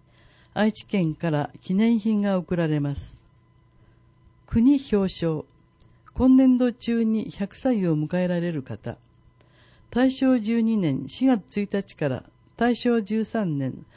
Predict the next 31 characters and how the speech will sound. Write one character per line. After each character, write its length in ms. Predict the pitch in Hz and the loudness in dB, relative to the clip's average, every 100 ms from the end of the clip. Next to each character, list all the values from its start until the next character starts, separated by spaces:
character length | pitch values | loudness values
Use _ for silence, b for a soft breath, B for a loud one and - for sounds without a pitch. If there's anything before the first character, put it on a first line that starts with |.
| b | b
三 280 | - 269 262 | -6 0 0
月 200 | 220 - | 0 -4
三 220 | 226 220 | -2 -2
十 120 | 175 160 | -2 -4
一 220 | 151 202 | -4 -4
日 240 | 196 - | -4 -2
ま 140 | 196 147 | -2 -2
で 120 | 143 | -2
に 180 | 165 160 | -2 -2
生 60 | |
ま 140 | 180 196 | -2 -2
れ 80 | |
た 160 | 180 143 | -4 -6
方 300 | 139 139 147 | -6 -4 -4
に、 160 | 131 - - b b b b | -4 -6 -18 b b b b
国 260 | - 214 247 | -4 -2 0
か 140 | 214 | 0
ら 220 | 170 165 - | 0 -2 -4
祝 280 | 170 185 220 | -2 0 2
い 100 | 208 | 0
状 220 | 220 208 | 0 0
と 260 | - 202 - | -2 -4 -4
記 140 | - 202 | -4 0
念 200 | 226 220 | 0 0
品 280 | - 208 | -2 -2
が 160 | 202 196 | 0 -2
贈 180 | 170 180 | -2 -4
ら 120 | 175 | -2
れ 140 | 165 | 0
ま 160 | 147 143 | -2 -4
す。 340 | - - - | -8 -20 -20